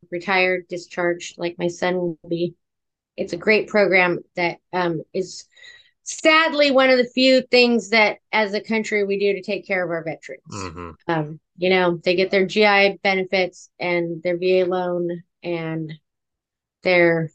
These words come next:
Speaker 1: V A medical care. And, uh,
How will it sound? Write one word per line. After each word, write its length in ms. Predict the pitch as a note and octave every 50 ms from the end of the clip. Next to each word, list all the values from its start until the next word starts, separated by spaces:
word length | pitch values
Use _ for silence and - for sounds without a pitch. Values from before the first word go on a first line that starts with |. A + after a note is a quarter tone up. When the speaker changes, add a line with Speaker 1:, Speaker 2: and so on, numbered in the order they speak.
| _ -
Speaker 1:
V 300 | E3+ F#3 F#3+ F#3+ F#3+ F#3+
A 40 | F#3
medical 460 | F#3+ F#3 F#3 F#3 F3+ - F3 E3 E3
care. 380 | - E3+ D#3+ D#3+ D#3+ D#3+ D#3 _ _ _ _ _ _ _ _ _ _ _ _ _ _ _ _ -
And, 400 | F3 F3 E3 E3+ E3+ E3+ E3+ E3+
uh, 300 | E3+ E3+ E3 D#3 D#3